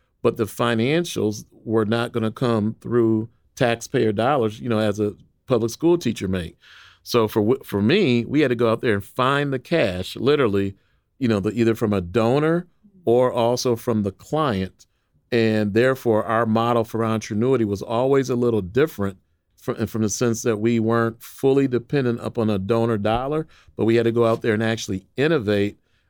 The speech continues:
innovate for me in the sense of finding a donor to, to provide a match grant. And then the client would also provide a match grant, the client being a school, and, you know, in a mosque, after-school program, church,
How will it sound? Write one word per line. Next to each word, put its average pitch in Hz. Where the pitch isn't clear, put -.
innovate 120
for 104
me 131
in 123
the 104
sense 117
of 101
finding 117
a 110
donor 113
to, 104
to 110
provide 113
a 98
match 117
grant. 104
And 104
then 107
the 98
client 117
would 101
also 104
provide 101
a 98
match 104
grant, 110
the 95
client 104
being 101
a 92
school, 104
and, 95
you 127
know, 101
in 92
a 90
mosque, 107
after-school 107
program, 107
church, 107